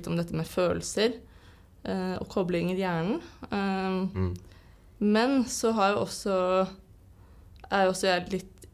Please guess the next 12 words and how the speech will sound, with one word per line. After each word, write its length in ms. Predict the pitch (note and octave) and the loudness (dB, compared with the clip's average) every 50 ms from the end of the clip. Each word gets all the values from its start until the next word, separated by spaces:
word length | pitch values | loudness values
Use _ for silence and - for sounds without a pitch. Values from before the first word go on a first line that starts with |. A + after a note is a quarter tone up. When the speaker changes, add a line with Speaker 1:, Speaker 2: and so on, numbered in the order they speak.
| - - | -8 -4
Speaker 1:
eh, 320 | - F#3+ F#3 F3+ F3+ F3+ | -2 -2 0 0 -2 -2
interessert 560 | F3 F3 F3 F3 E3+ - - - - - - - - - - | -4 -4 -4 -6 -8 -8 -8 -8 -8 -10 -16 -20 -16 -12 -8
i, 340 | E3+ E3+ E3+ E3 E3 E3 E3 - - - - - - - - - - - - - - - | -4 -2 -2 -2 -2 -2 -4 -6 -10 -20 -20 -20 -20 -20 -20 -20 -20 -20 -20 -20 -10 -6
eh, 420 | G3+ F#3+ F#3 F3+ F3+ F3 F3 F3 F3 | -4 -2 -2 -2 -2 -2 -2 -2 -2
eller 120 | F3 F3+ | -2 -2
veldig 200 | F3+ F3 E3+ F3 | -2 -2 0 0
glad 140 | F3 E3+ E3 | 0 0 0
i 40 | E3 | 0
det 80 | E3 E3+ | 0 -2
å 60 | E3 | -4
spille, 440 | - - F#3 F3 E3+ E3 D#3+ D#3+ D#3+ D#3 D#3 D#3+ D#3+ D#3+ D#3+ D#3+ E3 E3 E3+ E3+ - - - - - - - - - - - - - - - - - - - - - - - - - | -4 -4 -4 -4 -4 -4 -4 -4 -2 -2 -2 -2 -2 -2 -2 -2 -4 -4 -4 -6 -8 -12 -20 -20 -20 -20 -20 -20 -20 -20 -20 -20 -20 -20 -20 -20 -20 -20 -20 -20 -20 -20 -16 -10 -6
eh, 480 | G3 F#3 F3+ F3 E3+ E3+ E3+ E3+ E3+ | -4 -4 -2 -2 -2 0 -2 -2 -2